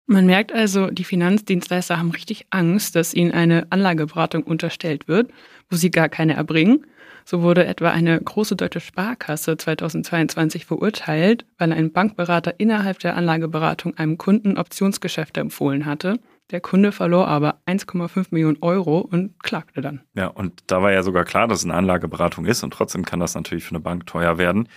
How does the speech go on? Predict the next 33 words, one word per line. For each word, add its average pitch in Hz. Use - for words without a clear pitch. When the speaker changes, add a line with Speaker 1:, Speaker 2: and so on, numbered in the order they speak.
Speaker 2:
ähm, 87
wenn 92
es -
für 87
die 87
Berat-, 87
oder 82
die, 82
äh, -
Beratungskunden 90
teuer 78
wird. 101
Und 98
dieser 92
Beratungskunde, 101
der 92
in 98
dem 90
Fall, 90
äh, 90
geklagt -
hatte, 110
der 92
bekam -
ja 90
auch 82
recht, -
weil 90
die 95
Anlageberatung 92
laut 85
des -
Urteils 98